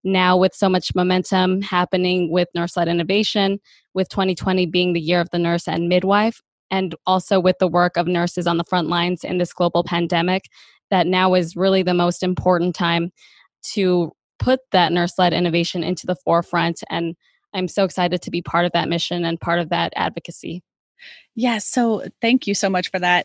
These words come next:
Speaker 2: that introduction to nurse-led innovation and some of the context behind why it matters. Can you share a little bit more, you know, as a nurse, when was the first time that you heard the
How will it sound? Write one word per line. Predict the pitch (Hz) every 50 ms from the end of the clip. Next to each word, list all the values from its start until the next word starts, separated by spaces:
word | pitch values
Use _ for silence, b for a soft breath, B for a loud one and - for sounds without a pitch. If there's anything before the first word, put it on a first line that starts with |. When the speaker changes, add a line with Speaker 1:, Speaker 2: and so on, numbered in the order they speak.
| - -
Speaker 2:
that | - 190 175
introduction | 165 196 190 - 175 185 190 - - - 175 180
to | 180 196
nurse-led | 180 175 170 170 180 - - 175 160 -
innovation | 156 175 160 156 185 196 214 - - 185 180 170 165
and | - - 190 160 -
some | - 190 180
of | 165
the | 156
context | - - - 147 156 220 254 - 117 107 - - - -
behind | - 180 175 170 175 185
why | 180 180 185 190
it | 185 -
matters. | 170 170 170 196 196 185 165 165 180 - - b b b b b b b b -
Can | - 247 240
you | 226 240
share | - - - 269 285
a | 294
little | 269 247 233
bit | 214 220 202 196
more, | 190 196 202 196 185 180 170 -
you | - 202
know, | 190 180 - -
as | 208 233 277 269
a | 269 226
nurse, | 202 180 170 170 180 -
when | - 220 262
was | 339 403 -
the | 277 247
first | - - 220 208 220 - - -
time | - 208 190 190 196
that | 202 196 -
you | - 185 202 220
heard | - - 202 196 202 190 185
the | - 190